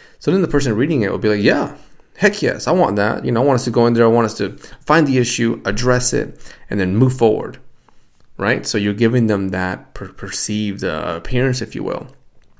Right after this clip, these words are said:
based on how you're writing, you know, the content writing in your website. So then the person, uh, ca-, uh, schedules an appointment and they visit your office.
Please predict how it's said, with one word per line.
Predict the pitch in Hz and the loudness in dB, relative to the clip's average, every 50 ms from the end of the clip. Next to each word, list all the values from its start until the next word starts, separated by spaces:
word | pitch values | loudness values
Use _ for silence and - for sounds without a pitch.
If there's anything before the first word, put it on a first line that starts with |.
| - - - 127 | -20 -14 -2 0
based | 113 117 120 117 - | 2 2 2 2 0
on | 110 104 | -2 -2
how | 92 98 98 | -2 -4 -4
you're | 95 101 101 | -4 -4 -6
writing, | 98 - - - 98 107 107 101 92 95 95 - - - - - - | -6 -6 -6 -4 -4 -4 -4 -4 -6 -8 -10 -14 -18 -20 -20 -20 -12
you | - - | -6 -4
know, | 104 92 | -4 -4
the | 80 92 | -4 -6
content | - - - - - 123 123 120 - 117 - | -6 -8 -6 0 2 2 2 2 -2 -4 -2
writing | - 98 92 90 90 87 | 0 0 0 0 -2 -4
in | 87 | -4
your | 92 92 | -2 0
website. | 110 139 147 - - - - - - - - - - - - - - | 0 0 -2 -4 -6 -8 -8 -12 -18 -20 -20 -20 -20 -20 -20 -20 -10
So | - - 143 | 0 2 4
then | 175 202 196 | 6 6 6
the | 160 123 | 4 2
person, | - - 131 131 127 147 127 - - - - | 2 2 0 0 0 0 -2 -2 -4 -2 -2
uh, | 107 107 104 101 101 | 0 2 2 2 0
ca-, | - - 113 | -2 -4 -2
uh, | 113 110 104 104 98 | -2 0 0 0 -2
schedules | 98 - - 117 117 131 127 | -2 0 0 0 0 2 0
an | 147 139 | 0 0
appointment | 98 98 101 - 117 127 - - - - - - - - - | 0 -2 -2 -2 -2 -4 -6 -8 -12 -18 -20 -20 -20 -20 -12
and | - 101 101 | -8 -4 -2
they | 98 104 107 | 0 0 2
visit | 104 113 107 107 120 120 | 2 2 2 2 0 0
your | 143 180 | 0 0
office. | 196 196 - - - - - | -2 -2 -4 -6 -8 -8 -10